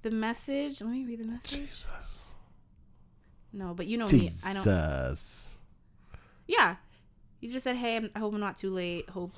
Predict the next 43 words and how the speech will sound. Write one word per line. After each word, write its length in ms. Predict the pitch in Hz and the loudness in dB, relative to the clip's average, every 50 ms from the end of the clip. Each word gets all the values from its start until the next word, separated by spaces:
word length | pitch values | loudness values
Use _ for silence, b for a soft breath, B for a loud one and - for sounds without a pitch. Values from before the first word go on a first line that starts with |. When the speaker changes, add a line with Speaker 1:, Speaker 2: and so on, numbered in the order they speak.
| - | -12
Speaker 1:
you 160 | - 170 180 180 | -8 -6 -6 -4
have 140 | 175 165 | -4 -6
a 40 | 160 | -8
good 200 | 156 156 151 151 | -8 -8 -10 -10
trip 300 | - - 147 147 147 170 | -10 -10 -10 -10 -8 -10
and 140 | - 156 165 | -10 -8 -8
safe 220 | - - - 143 | -8 -8 -8 -8
travel." 360 | - - - - 127 - - 147 | -10 -10 -10 -10 -8 -10 -10 -10
Da, 120 | - - | -10 -10
da, 100 | - 92 | -10 -10
da, 120 | - - | -10 -8
da, 100 | - 69 | -8 -8
da, 120 | - - - | -8 -8 -8
da. 300 | - - - - - 185 - - | -8 -10 -10 -10 -12 -12 -4 2
Speaker 2:
You, 360 | - 110 117 120 117 104 - - | 6 8 8 8 8 6 4 0
you 220 | - 127 120 120 123 | 0 2 6 8 10
know 160 | 127 127 139 | 10 10 10
what 100 | 147 143 | 10 8
I 100 | 127 98 | 8 8
always 680 | 73 101 101 101 98 98 95 90 - - - - - - - - - | 8 6 4 4 4 4 2 2 -2 -6 -8 -10 -10 -12 -14 -10 -2
told 380 | - - 95 92 87 87 82 78 - - - b b b b b b b b - - - | 2 4 4 4 2 0 0 -2 -6 -6 -8 b b b b b b b b -20 -20 -14
Speaker 1:
What? 500 | 92 95 85 - - - - - - - b b b b b - - | -12 -10 -10 -10 -12 -12 -12 -10 -10 -10 b b b b b -10 -2
Speaker 2:
women 360 | 92 95 92 90 90 87 87 | 2 2 4 4 4 4 4
that 120 | 85 80 | 4 4
I 120 | 78 78 82 | 4 2 2
spoke 340 | - - - 82 80 82 - | 0 0 0 0 0 0 0
to 280 | - 85 78 78 78 - | 2 2 2 2 2 0
as 180 | - 76 80 - | 0 0 0 0
friends 480 | - - 87 80 76 76 80 82 80 80 | 2 4 6 6 6 6 4 2 2 0
and 360 | 67 71 71 69 69 71 - - - | 0 0 0 0 -2 -4 -6 -8 -8
even 380 | 71 78 82 78 73 73 76 | -6 -4 -2 -2 -2 -2 -2
as 300 | 60 62 71 67 69 67 | -2 -2 -2 -2 -2 0
sexual 360 | - - 76 67 - - 76 71 | 2 2 2 2 2 0 0 2
partners 600 | - 76 78 73 - 71 71 71 73 69 - - | 2 2 2 2 0 -2 -2 -2 -2 -2 -4 -4
when 180 | - 78 73 78 | -4 -2 -2 -2
they're 120 | 78 78 | -4 -4
talking 340 | - - 82 78 73 - 73 | -2 -2 -2 -2 -2 -2 -2
to 60 | 76 | -2
other 200 | - 73 - - | -2 -2 -2 -2
guys? 460 | 80 76 71 69 71 82 90 - - b b b b b b b b b b b b b b b b b b b b b b - - - - | -2 -2 0 0 0 -2 -2 -4 -8 b b b b b b b b b b b b b b b b b b b b b b -20 -20 -2 6
If 220 | - 113 127 - - | 8 10 10 12 10
a 100 | 143 135 | 10 10
guy 460 | 113 98 92 85 80 78 78 85 | 10 8 6 8 6 6 4 2